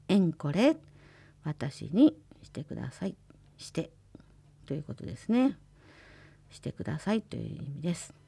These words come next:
これも先ほどのように目上の人に言うときには、丁寧にして、えー、語尾にヤンをつけて、タンオルシペ、ヌーはエンコレヤン。書いてな-、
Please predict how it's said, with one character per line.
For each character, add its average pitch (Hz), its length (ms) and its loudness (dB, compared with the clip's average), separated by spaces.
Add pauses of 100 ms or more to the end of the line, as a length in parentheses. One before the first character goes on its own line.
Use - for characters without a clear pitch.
(200)
こ - 80 -2
れ 294 120 6
も 311 260 10
先 208 300 -2
ほ 208 120 2
ど 190 140 2
の 185 100 2
よ 185 200 2
う 170 40 2
に 160 120 4
目 196 220 6
上 214 200 4
の 208 120 4
人 285 200 4
に 240 140 8
言 220 100 4
う 220 60 0
と 220 120 -2
き 208 140 -2
に 208 140 2
は、 285 200 6 (480)
丁 226 80 0 (180)
寧 165 360 2
に 165 160 0
し - 140 -16
て、 269 240 4 (440)
え 165 180 0
ー、 - 40 -4
語 190 100 4
尾 147 180 2
に 123 200 4
ヤ 180 120 6
ン 202 200 6
を 151 60 -4
つ - 120 -16
け 165 140 -8
て、 - 280 4 (720)
タ 233 140 6
ン 233 160 4 (100)
オ 175 100 0
ル 175 140 0
シ - 160 -8
ペ、 - 260 -4
ヌ 180 140 6
ー 269 300 8
は 165 260 2
エ 208 100 2
ン 226 140 2
コ 185 160 -6
レ 180 180 -2
ヤ 226 260 4
ン。 285 180 2 (1000)
書 294 80 4
い 294 60 6
て 220 140 2
な-、 208 80 0